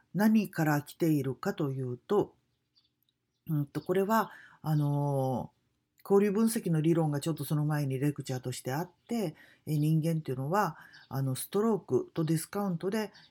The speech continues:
えー、自分の生き方っていうのをちっちゃい頃に決めてきてるんだよっていうふうなね、話を入れることから、ストローク、今からでも、あの、受けることは可能ですよっていうことで、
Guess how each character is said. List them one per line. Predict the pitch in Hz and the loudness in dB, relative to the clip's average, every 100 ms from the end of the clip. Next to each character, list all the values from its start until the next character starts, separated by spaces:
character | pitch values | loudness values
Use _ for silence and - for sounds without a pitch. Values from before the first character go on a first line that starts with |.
| - | -6
え | |
ー、 | 147 143 | -4 -2
自 | 135 | -4
分 | 135 143 139 | -2 -2 -2
の | 143 | -2
生 | 117 | -4
き | - | -8
方 | - 170 147 | -8 -4 -4
っ | 131 | -4
て | 120 | -4
い | |
う | |
の | 117 | -4
を | |
ち | - - | -6 -8
っ | |
ち | 156 | -6
ゃ | |
い | 180 | -2
頃 | 165 135 | -2 -4
に | 120 | -6
決 | - | -8
め | 143 | -6
て | 143 160 | -6 -8
き | - | -6
て | 220 | -4
る | 254 | -2
ん | 208 | -2
だ | 156 | -2
よ | 147 160 | -2 -2
っ | 165 _ | -6 _
て | 113 | -4
い | 131 | -4
う | |
ふ | 131 | -4
う | |
な | 113 | -4
ね、 | 117 180 - - - - - - _ | -4 -4 -8 -20 -20 -20 -20 -20 _
話 | - 156 156 151 | -2 0 2 0
を | 131 - 196 | -2 -2 -2
入 | 208 | 0
れ | 214 | 0
る | 226 | -2
こ | 247 | -6
と | 247 240 _ - | -6 -8 _ -4
か | 320 | 0
ら、 | 320 - - - - | 0 0 -10 -20 -16
ス | - | 0
ト | 175 | 4
ロ | 165 | 4
ー | 151 | 2
ク、 | 131 | 2
今 | 151 160 | 2 2
か | - | -2
ら | 131 131 | -4 0
で | 214 | 4
も、 | 220 - - _ | 4 2 -6 _
あ | 135 | -4
の、 | 139 127 | -2 -2
受 | - | 2
け | 147 | 0
る | |
こ | 131 127 | 0 -4
と | 113 | -4
は | 110 | -6
可 | - 131 | -6 -6
能 | 131 | -4
で | 131 | -4
す | 123 - | -4 -4
よ | 165 | -4
っ | - | -4
て | - | -4
い | 151 | -6
う | |
こ | 131 | -6
と | 120 | -10
で、 | 127 226 214 | -4 -4 -4